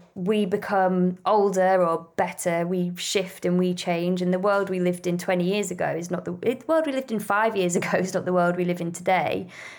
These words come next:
And I think actually what, again, it probably would take time, but I think that needs interrogating rather than just kind of seeing it as it either, yeah, stays as it is or we get rid of it completely.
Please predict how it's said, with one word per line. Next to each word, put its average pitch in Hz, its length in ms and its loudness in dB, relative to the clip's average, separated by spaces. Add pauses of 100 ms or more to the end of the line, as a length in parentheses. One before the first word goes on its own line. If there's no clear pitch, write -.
(200)
And 208 160 0
I 202 40 0
think 208 300 -2
actually 196 480 0
what, 190 220 0 (240)
again, 190 380 2
it 180 180 -4
probably 208 340 -2
would 208 180 -2
take 202 340 -6
time, 214 340 -2
but 180 100 -2
I - 40 -2
think 175 360 -4
that - 220 -2
needs 180 240 0
interrogating 175 720 0
rather 180 380 2
than 170 180 -4
just 175 240 -6
kind 170 160 -6
of 165 80 -10
seeing 170 440 -2
it 160 120 -4
as 165 200 -2 (200)
it 143 100 -10
either, 170 480 -2 (220)
yeah, 175 280 0
stays 180 340 2
as 175 160 0
it 175 80 -2
is 170 180 -2
or 165 120 0
we 170 180 -4 (100)
get 214 160 2
rid 175 120 2
of 175 100 0
it - 100 -8
completely. 175 840 -2